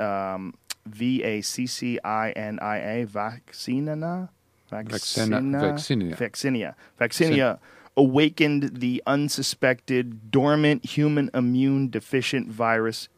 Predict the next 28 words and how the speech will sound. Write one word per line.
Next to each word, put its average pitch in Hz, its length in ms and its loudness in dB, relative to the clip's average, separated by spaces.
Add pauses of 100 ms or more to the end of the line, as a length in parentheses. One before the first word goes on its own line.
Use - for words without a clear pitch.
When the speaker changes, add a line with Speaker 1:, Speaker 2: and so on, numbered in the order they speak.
(120)
Speaker 1:
infection. - 720 -6 (440)
Speaker 2:
In 110 120 -4
this, - 320 -8
uh, 87 260 -6 (520)
Speaker 1:
Wow. 76 100 -12
Speaker 2:
program, 104 540 0 (220)
they 92 220 -8
said 95 300 -8
it, - 260 -12 (240)
it 98 160 -8
was, 90 380 -10 (400)
um, 82 500 -10 (500)
there's - 240 -20
a - 100 -20
term 95 240 -14
for 87 280 -16
it, 82 160 -20 (160)
it 92 160 -14 (960)
crossed - 580 -6
species. - 600 -8 (260)
Speaker 1:
So 170 120 4
is 151 80 2
that 185 160 4
their 180 120 4
positive 156 440 4
spin 147 300 0
on 156 200 2
it, 165 140 -2